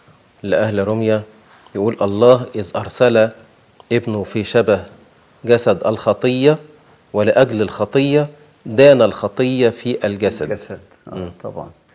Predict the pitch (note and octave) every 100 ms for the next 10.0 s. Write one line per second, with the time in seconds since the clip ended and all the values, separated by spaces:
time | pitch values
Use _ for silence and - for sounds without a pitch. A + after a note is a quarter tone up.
0 | _ _ _ - G2+ G2+ G2 F#2+ F2+ F#2
1 | - A#2 D3 C3 A2 - A2+ - C#3 A2+
2 | F#2 G2 F2 F2+ E2+ - - G2+ - G#2+
3 | A#2 A#2+ A2 A2+ G2+ G2 F#2+ A#2 A#2 B2+
4 | - A#2 G#2+ C3 B2 G#2 F2 - - _
5 | - G2+ F2+ - _ _ _ _ _ _
6 | _ _ _ _ - G#2 F#2+ G2 - _
7 | _ - A2+ G#2+ D#3+ F#3+ C#3+ - A#2+ G2
8 | - A2+ - D#3+ D#3 C#3 B2+ A#2+ A#2+ B2
9 | A#2+ D3+ B2+ A2 G#2 A2 G2 F2 - E2